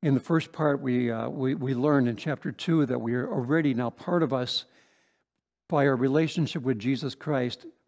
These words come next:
part of us is already seated in the heavenly places. Now, that's a mystery that we can't fully comprehend at this time,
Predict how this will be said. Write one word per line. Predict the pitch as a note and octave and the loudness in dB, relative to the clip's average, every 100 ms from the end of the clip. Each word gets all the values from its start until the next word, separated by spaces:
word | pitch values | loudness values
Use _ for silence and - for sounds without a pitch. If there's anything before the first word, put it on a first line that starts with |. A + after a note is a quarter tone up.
| - | -10
part | F3+ G3 | -6 -4
of | A3 | -4
us | D#3 - | -4 -6
is | B2+ | -4
already | A#2+ C#3 C3+ | -2 -2 -2
seated | A#2+ - F3 E3+ C3+ A2 - _ _ - | -2 -2 0 2 2 -2 -8 _ _ -2
in | C#3+ | 0
the | C3 | 2
heavenly | A2 C#3 B2 A#2+ | 0 -2 0 0
places. | A2 - C#3 C3+ - A3+ - - _ _ _ _ _ _ _ _ _ | -2 -6 -8 -6 -10 -14 -18 -20 _ _ _ _ _ _ _ _ _
Now, | B2+ B2+ | 0 2
that's | C3 - | 0 0
a | |
mystery | B2 B2 - C#3+ | 0 0 -2 -4
that | A2+ A2 | -4 -4
we | A2+ | -6
can't | - D3 C3+ | -6 -8 -6
fully | - A#2+ A#2+ | -6 -6 -6
comprehend | A2+ B2+ - D#3 C3 A2 | -6 -8 -6 -4 -4 -4
at | - | -6
this | D3 | -10
time, | - C#3+ B2 A2 | -8 -4 -4 -4